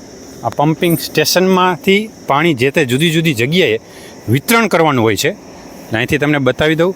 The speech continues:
પમ્પિંગ સ્ટેશને, જે ફિલ્ટર કર્યા વગર સીધે સીધું જ પાણી જે છે તે વિતરણ કરવામાં આવે છે.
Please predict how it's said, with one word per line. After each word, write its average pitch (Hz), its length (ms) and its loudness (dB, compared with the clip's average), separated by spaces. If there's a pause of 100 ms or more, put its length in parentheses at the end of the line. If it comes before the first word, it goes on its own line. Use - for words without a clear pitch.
પમ્પિંગ 139 300 0
સ્ટેશને, 147 400 -2 (500)
જે 135 200 2 (1200)
ફિલ્ટર 208 360 0
કર્યા 208 320 4
વગર 165 360 4 (220)
સીધે 175 340 2
સીધું 190 360 2
જ 185 100 2
પાણી 156 500 -2
જે 147 120 2
છે 123 200 2 (400)
તે 135 80 0
વિતરણ 143 360 0
કરવામાં 131 380 2
આવે 123 140 2
છે. 127 140 -2